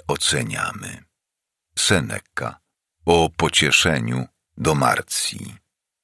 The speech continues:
W pigułce. Świat, w którym żyjemy i którego doświadczamy, nie jest światem rzeczy i zdarzeń,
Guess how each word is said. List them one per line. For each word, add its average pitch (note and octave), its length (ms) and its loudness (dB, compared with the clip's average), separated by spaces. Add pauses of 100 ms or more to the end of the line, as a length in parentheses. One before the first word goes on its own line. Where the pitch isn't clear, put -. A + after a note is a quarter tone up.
(1200)
W - 140 -6
pigułce. F#2+ 840 0 (880)
Świat, D#3+ 320 6
w - 80 -6
którym C#3+ 320 2
żyjemy F#2+ 520 4
i C2 320 -2 (240)
którego D#2 460 2
doświadczamy, D2 840 2
nie F#3 240 4
jest - 380 0
światem C#2 520 0
rzeczy C#2 440 0
i B1+ 120 -2
zdarzeń, A#1+ 680 2